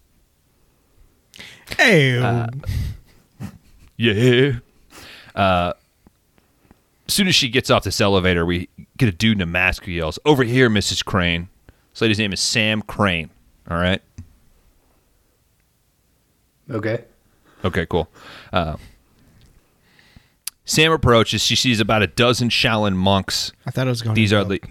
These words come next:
Speaker 1: Batman or something. I don't know.
Speaker 2: No.
Speaker 1: Okay.
Speaker 2: Um, these are monks of the Red Lotus sect. We don't know this yet, uh, but they have Sam's sister.
Speaker 3: Uh, D C
Speaker 2: Uh,
Speaker 3: Comics number four fifty-one.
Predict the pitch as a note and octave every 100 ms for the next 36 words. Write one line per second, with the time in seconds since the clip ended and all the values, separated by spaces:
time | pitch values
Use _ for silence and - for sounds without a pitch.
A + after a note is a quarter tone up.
0 | - - G#2+ A2 G#2+ G2+ G2+ G#2 G#2 G#2+
1 | G#2 G2+ G2+ G2+ A2 G#2 G#2+ - - -
2 | G3 E3+ - _ _ _ - C3 G#2+ G#2+
3 | G2+ F#2+ F2+ F2 - - - _ - -
4 | B2+ C3+ D3+ B2 A#2+ - G#2 G2 G2+ F#2+
5 | F#2+ F#2 F2 - D#2 A2 C3 A#2 G2+ F#2
6 | - E2 D2+ - - - - G2 F#2 E2
7 | - C3+ A#2+ G#2+ - G#2+ G2 F2 - F#2+
8 | - E2 - _ - - _ _ - B2+
9 | A2 G2 G2 - F3 E2+ D#3 G#2+ G#2+ -
10 | B2 A#2+ A#2+ - C#3 A#2 G#2 G#2 G#2 -
11 | - C#3 A2 G#2 B2+ A#2 A#2+ A#2 C3+ F#3